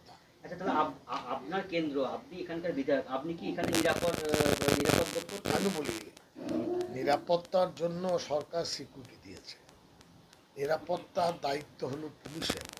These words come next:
Speaker 1: পুলিশের একটা সেকশন আইভির কাজ করে, যে কোথায় কে আছে না আছে, কি করে,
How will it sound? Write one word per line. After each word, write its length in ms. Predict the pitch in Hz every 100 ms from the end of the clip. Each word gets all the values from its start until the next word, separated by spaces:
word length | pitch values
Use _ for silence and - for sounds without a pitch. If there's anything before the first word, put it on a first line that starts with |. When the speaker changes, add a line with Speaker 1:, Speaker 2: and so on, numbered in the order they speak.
| - - - - - - - - - -
Speaker 1:
পুলিশের 420 | 214 214 190 208
একটা 300 | 185 - 190
সেকশন 480 | - 190 - 175 160
আইভির 440 | 139 139 151 147
কাজ 260 | - 117 -
করে, 220 | - 101 98 101 - - - 101 - - -
যে 60 | - -
কোথায় 320 | 170 196 190
কে 160 | 185
আছে 400 | 170 147 - 180 165
না 60 | 143
আছে, 360 | 147 - 156 127
কি 60 | 151 -
করে, 160 | - -